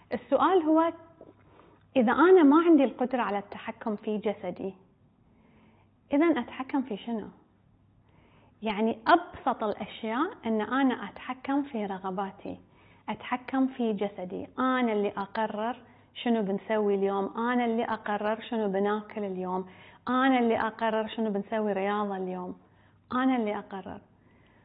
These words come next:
مو جسمي أو عقلي الطفولي هو اللي يقرر. وأحس أن هذا اللي قاعد يصير، فكثير منا يريد النتائج ولا يريد أن يصل إلى هذا التهذيب، آه، الشغل اللي يحتاجه التهذيب.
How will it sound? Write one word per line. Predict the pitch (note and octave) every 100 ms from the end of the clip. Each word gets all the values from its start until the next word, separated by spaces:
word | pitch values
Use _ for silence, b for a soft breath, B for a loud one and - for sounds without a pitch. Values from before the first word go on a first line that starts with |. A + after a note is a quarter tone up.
| b _
مو | B3+ F#4 G4
جسمي | C4+ D4+ D4+ C#4+ C#4
أو | A3+
عقلي | A3 B3+ - B3
الطفولي | A#3+ A#3+ - C#4 C4+ A3+ G#3+
هو | G#3+
اللي | G#3+ F#3+
يقرر. | F#3+ G3 F#3+ - G3+ b b b b -
وأحس | B3 D#4+ -
أن | D4+
هذا | C#4+ E4+
اللي | D#4+ C#4+
قاعد | A#3 A3+
يصير، | A3+ C4 A#3
فكثير | A3 A#3+ C4 - F4
منا | E4+ D#4 C#4+
يريد | C4+ C4 C#4+ F#4+ F4+
النتائج | C#4 B3+ - C4 - F#4 - - b b b b b b b b -
ولا | B3+ C4 D#4 A4 G#4
يريد | F#4 E4+ F#4 F#4 - - -
أن | C4+ C4 C4 C4 -
يصل | B3+ C4 D#4 E4 C#4
إلى | B3 B3+
هذا | C4+ B3+
التهذيب، | C4 C4 G#3 G#3+ C4 A3+ G3 - - _ b b b b b b b -
آه، | A#3 A3+
الشغل | G3+ - C#4 D4
اللي | B3 G#3+
يحتاجه | G#3+ - A#3 G#3+
التهذيب. | G3+ - F#3 F#3 F#3